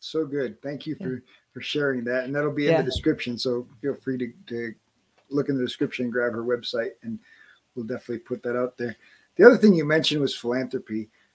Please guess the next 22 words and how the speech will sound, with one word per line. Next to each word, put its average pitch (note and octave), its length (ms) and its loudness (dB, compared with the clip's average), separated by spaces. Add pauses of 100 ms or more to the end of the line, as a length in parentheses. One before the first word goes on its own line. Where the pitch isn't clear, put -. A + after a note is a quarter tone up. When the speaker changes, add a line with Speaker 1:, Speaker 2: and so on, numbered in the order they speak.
(120)
Speaker 1:
How, F#3+ 260 2
Speaker 2:
Yeah. D3+ 200 0
Speaker 1:
how F3 160 6
is - 100 4
contribution? C3 840 -2
Obviously, C#3+ 380 0
that's D3+ 180 2
a C#3 60 2
huge D3 420 -2
swing, C#3 380 2
right? C3+ 260 0
To C3+ 80 -4
go D3 180 0
from D3 380 -4 (400)
sleeping F#3 580 6
in E3+ 120 2
a C#3 240 2 (300)
trailer D#3+ 420 10
with D3 100 2
eight D#3+ 220 4
kids, D#3+ 360 4
no, D#3+ 360 6